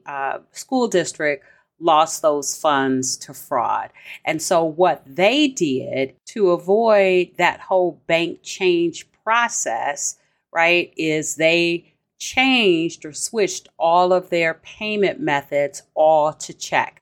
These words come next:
Now, they did this because they had Positive Pay for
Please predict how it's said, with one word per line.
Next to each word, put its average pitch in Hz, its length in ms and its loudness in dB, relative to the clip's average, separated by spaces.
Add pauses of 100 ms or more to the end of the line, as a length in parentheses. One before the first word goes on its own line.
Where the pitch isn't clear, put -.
(100)
Now, 180 240 2
they 180 200 2
did 269 320 0
this 240 260 -2
because 175 640 -2
they 160 200 -2
had 147 560 0 (140)
Positive 190 560 0
Pay 170 800 -2
for 147 720 -2